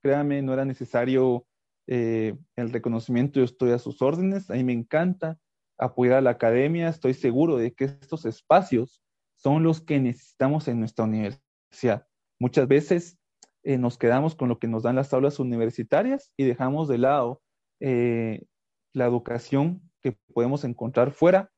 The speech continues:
porque a veces es muy escasa. Entonces, la organización que ustedes están teniendo, la forma en que están llevando estas oportunidades al público en general y al resto de estudiantes es de admirar. Entonces, yo estoy agradecido con ustedes por la invitación, siempre van a contar conmigo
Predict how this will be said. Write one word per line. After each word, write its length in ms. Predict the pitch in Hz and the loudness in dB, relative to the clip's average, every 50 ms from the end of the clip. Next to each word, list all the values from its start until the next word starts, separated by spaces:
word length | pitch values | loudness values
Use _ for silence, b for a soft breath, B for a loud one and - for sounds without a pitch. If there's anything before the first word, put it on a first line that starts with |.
| _ _ _ - | _ _ _ 0
porque 260 | 143 131 135 - 123 | 0 0 2 2 2
a 60 | 117 | 2
veces 240 | 135 143 147 - - | 2 0 -2 -2 -4
es 100 | 127 131 | -4 -2
muy 140 | 135 135 127 | -2 -2 -4
escasa. 480 | 127 - - 127 123 - - - - _ | -4 -4 -4 -4 -4 -4 -8 -20 -16 _
Entonces, 420 | - 131 127 - 143 156 175 165 160 | -6 -6 -2 -2 0 0 2 2 4
la 80 | 143 | 4
organización 480 | 123 120 123 120 120 123 117 - 165 170 | 2 2 2 -2 -2 -4 -4 -4 -6 -4
que 100 | - 170 | -4 -4
ustedes 280 | 165 - - 170 165 156 | -4 -2 0 0 0 0
están 280 | - - 143 147 143 | -2 -2 -2 -2 -2
teniendo, 540 | 143 147 143 151 156 147 135 123 117 117 - _ _ _ _ _ _ | -2 0 0 2 2 2 0 0 -2 -6 -8 _ _ _ _ _ _
la 180 | - 139 127 127 | -2 0 0 2
forma 300 | - - 180 185 185 185 | 2 2 2 2 2 2
en 80 | 165 - | 0 -2
que 80 | 143 | -2
están 220 | 127 - 147 156 147 | -4 -2 -2 -2 0
llevando 480 | 151 143 143 151 156 156 151 147 147 _ _ _ _ _ _ - | 0 2 0 0 0 0 0 -2 -2 _ _ _ _ _ _ -4
estas 520 | 135 139 139 143 143 143 - - 156 156 | -2 0 0 0 -2 -4 -4 -4 -4 -2
oportunidades 640 | 165 143 - 127 - - 123 127 131 131 127 - 117 | -2 -4 -4 -4 -4 -4 -4 -2 -2 -2 -2 -4 -4
al 120 | 110 110 | -8 -4
público 380 | - - 143 147 151 151 147 147 | 0 2 2 2 2 0 -4 -4
en 80 | 139 | -6
general 380 | 139 131 120 120 123 120 113 - | -6 -4 -4 -2 0 -2 -2 -2
y 60 | - 135 | -2 0
al 140 | 113 107 | 0 0
resto 320 | 107 120 123 135 - - 170 | 2 2 0 0 2 0 0
de 80 | 175 | 0
estudiantes 680 | 170 - _ _ - 151 143 147 160 160 170 175 170 _ _ _ _ _ - | 0 -2 _ _ 0 2 2 2 0 -2 -2 -4 -4 _ _ _ _ _ -2
es 180 | - 147 147 139 | 0 0 0 2
de 80 | 156 | 0
admirar. 460 | 147 131 131 117 120 123 123 117 - _ _ _ _ _ _ - | 0 0 0 0 0 0 0 -2 -6 _ _ _ _ _ _ -6
Entonces, 600 | 127 135 135 156 160 165 156 180 175 180 - _ _ _ | -6 -4 -2 0 0 0 0 0 -2 -2 -6 _ _ _
yo 200 | - 139 165 180 | -2 0 0 0
estoy 200 | 180 - - 180 | 0 2 2 2
agradecido 360 | 180 165 135 139 - 170 160 | 4 4 2 0 0 -2 -4
con 140 | - 139 131 | -2 -4 -6
ustedes 280 | 127 - - 160 160 160 | -6 -4 -2 -2 -2 0
por 160 | - 143 127 | -2 -2 -2
la 60 | 127 | 0
invitación, 560 | 123 117 113 - 120 127 - 202 233 247 247 _ _ _ _ _ _ _ _ - | -2 -2 -2 -2 -4 -2 0 0 0 0 -2 _ _ _ _ _ _ _ _ -2
siempre 240 | 160 160 160 160 | 0 0 2 2
van 120 | 156 160 160 | 2 2 0
a 100 | 156 160 | -2 -2
contar 260 | 131 127 135 143 147 | -2 -2 -2 -2 -2
conmigo 460 | - 143 143 170 220 269 311 330 - | -2 -2 0 2 2 2 2 0 -2